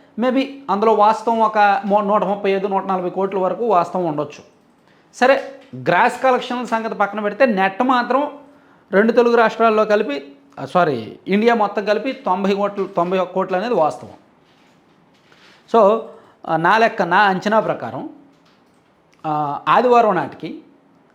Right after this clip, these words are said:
ఈ సినిమా లాభాల్లోకి వెళ్ళిపోద్ది. అంటే, మూడు వందల యాభై కోట్లకు పైగా గ్రాస్ కలెక్షన్లు వచ్చేస్తాయి. రెండు వందల కోట్ల వరకు సుమారుగా నెట్ కలెక్షన్లు వచ్చేస్తాయి. అంటే, ఆదివారం నాటికే ఈ సినిమా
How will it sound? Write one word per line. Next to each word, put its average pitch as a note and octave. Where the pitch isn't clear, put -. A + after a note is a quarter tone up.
ఈ F3
సినిమా G3
లాభాల్లోకి E3+
వెళ్ళిపోద్ది. C3
అంటే, E3
మూడు F#3
వందల G#3
యాభై F#3
కోట్లకు F3
పైగా G3
గ్రాస్ E3+
కలెక్షన్లు F#3
వచ్చేస్తాయి. D#3
రెండు G#3
వందల A#3+
కోట్ల G#3+
వరకు G#3+
సుమారుగా G#3+
నెట్ F3+
కలెక్షన్లు G3
వచ్చేస్తాయి. -
అంటే, F3+
ఆదివారం G#3
నాటికే G3+
ఈ A3
సినిమా G3+